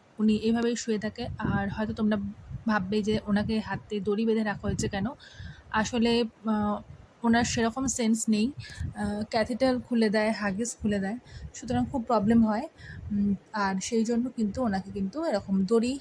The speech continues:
হাতটা বেঁধে রাখা হয়, যদিও, আহ, আমাদের ইচ্ছে করে না বাঁধতে, কিন্তু কিছু করার নেই, অগত্যা বাঁধতে হয়, না হলে ওনারই ক্ষতি। আর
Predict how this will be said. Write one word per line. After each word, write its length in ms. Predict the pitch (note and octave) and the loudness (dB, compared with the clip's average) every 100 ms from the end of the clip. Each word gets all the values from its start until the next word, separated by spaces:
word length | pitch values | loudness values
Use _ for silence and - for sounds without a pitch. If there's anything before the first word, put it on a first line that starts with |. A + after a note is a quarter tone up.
| - | -2
হাতটা 540 | G3 - - - G#3+ | -4 -4 -20 -10 -6
বেঁধে 260 | G3 F#3+ B3 | -2 0 0
রাখা 280 | G3+ - G3+ | 0 -2 -6
হয়, 180 | G3 | -4
যদিও, 480 | F#3+ G3 A3+ C4 C#4 | -4 -2 0 0 0
আহ, 420 | A#3 G#3+ G3 G3 | 0 0 -2 -4
আমাদের 420 | G#3 G#3 A3 A3 A3 | -4 -2 -2 -2 -4
ইচ্ছে 300 | - - C4+ | -2 -4 0
করে 240 | A3 G#3 | 0 2
না 120 | A#3 | 0
বাঁধতে, 460 | A3+ F#3+ F#3+ A#3+ F4 - - - - | 0 0 -2 -4 -6 -8 -18 -16 -4
কিন্তু 340 | A3+ A3 B3 | 0 2 0
কিছু 280 | A#3 B3+ C#4 - | -2 -4 -4 0
করার 280 | A3+ A3 A3+ | 2 4 4
নেই, 280 | G#3 B3 E4 - - - - - _ _ - - _ - - | 4 0 -6 -16 -20 -20 -20 -20 _ _ -20 -20 _ -20 -4
অগত্যা 540 | B3 A3+ A#3 - C#4+ E4 - _ G#3+ | 2 4 4 0 -4 -4 -10 _ -2
বাঁধতে 340 | G3+ G3 G3+ | 2 2 2
হয়, 240 | G#3 C#3 - - - - | -2 -2 -4 -14 -16 -2
না 100 | A#3+ | 2
হলে 180 | A#3 A#3+ | 4 4
ওনারই 280 | G#3+ A3 A3+ | 4 4 2
ক্ষতি। 400 | A3 G#3 A#3 D4+ - - - - - - - - - - | -4 -4 -4 -6 -16 -20 -20 -18 -18 -16 -12 -12 -12 -16
আর 100 | - | -6